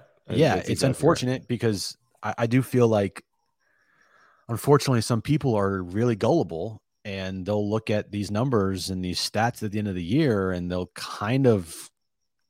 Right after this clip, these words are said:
Speaker 2: teeter towards the middle. But, like, I mean, you guys have to understand here that, that this thing was over, okay? This thing is over.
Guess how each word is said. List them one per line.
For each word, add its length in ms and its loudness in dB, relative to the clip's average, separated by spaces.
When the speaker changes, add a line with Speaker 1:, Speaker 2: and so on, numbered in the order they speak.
Speaker 2:
teeter 560 4
towards 680 -2
the 100 -2
middle. 560 -2
But, 220 -4
like, 400 -6
I 40 -10
mean, 420 -6
you 80 -4
guys 220 4
have 160 2
to 100 -6
understand 480 -2
here 280 -10
that, 200 -10
that 160 -6
this 160 -2
thing 160 0
was 160 -4
over, 440 0
okay? 320 -2
This 140 -2
thing 200 0
is 200 4
over. 380 -6